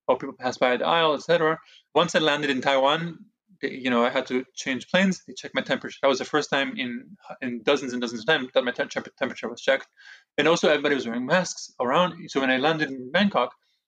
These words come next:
everybody was wearing masks. I, I felt out of place when I went out for, for a few minutes without a mask.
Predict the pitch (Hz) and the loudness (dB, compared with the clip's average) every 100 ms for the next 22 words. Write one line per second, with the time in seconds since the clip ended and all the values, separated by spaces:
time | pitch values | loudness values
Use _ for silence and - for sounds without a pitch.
0 | _ _ 175 202 208 185 147 156 214 180 | _ _ 2 4 4 4 2 2 2 2
1 | 165 160 170 160 175 - 185 170 175 170 | 2 2 4 2 0 0 2 2 2 0
2 | 180 196 160 135 131 151 151 143 - _ | 2 2 2 0 0 0 0 0 -4 _
3 | 123 123 147 127 - 143 139 208 214 - | -8 -6 -4 -6 -12 -8 0 0 0 -10
4 | _ _ _ - 156 135 151 202 | _ _ _ 0 2 2 0 0